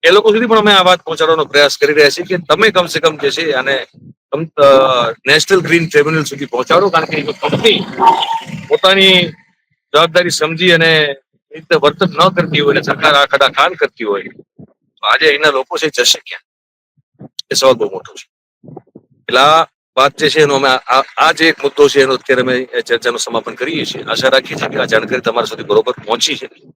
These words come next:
તમારા વિચારો કોમેન્ટ દ્વારા અમને લખીને જણાવો. વાતચીત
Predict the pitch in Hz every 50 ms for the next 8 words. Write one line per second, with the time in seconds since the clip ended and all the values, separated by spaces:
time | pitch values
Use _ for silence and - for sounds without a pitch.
0 | _ _ _ _ _ _ _ _ _ - 143 147 151 151 147 147 160 180 185 190
1 | 196 196 180 - - 147 156 170 180 - - - 160 151 156 165 156 147 147 139
2 | 131 131 - - - - 117 120 127 - - - - - - - - - - -
3 | - - - - - - - - - - - - 392